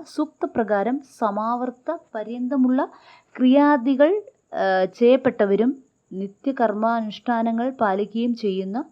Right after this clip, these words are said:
കുറുമ്പ്രനാട് ദേശക്കാരായ നമ്പൂതിരിമാരായിരിക്കണം. ഇവരുടെ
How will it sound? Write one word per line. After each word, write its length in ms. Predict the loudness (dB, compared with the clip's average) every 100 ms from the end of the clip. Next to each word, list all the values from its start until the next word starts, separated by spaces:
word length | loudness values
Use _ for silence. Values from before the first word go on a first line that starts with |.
| _ _ _
കുറുമ്പ്രനാട് 920 | -4 2 4 4 4 4 2 0 -2 -4
ദേശക്കാരായ 760 | -4 -2 -4 -2 -2 0 -2
നമ്പൂതിരിമാരായിരിക്കണം. 1120 | -4 -6 -4 -2 0 0 0 -2 -4 -4 -4 -6
ഇവരുടെ 420 | -6 -4 -2 -4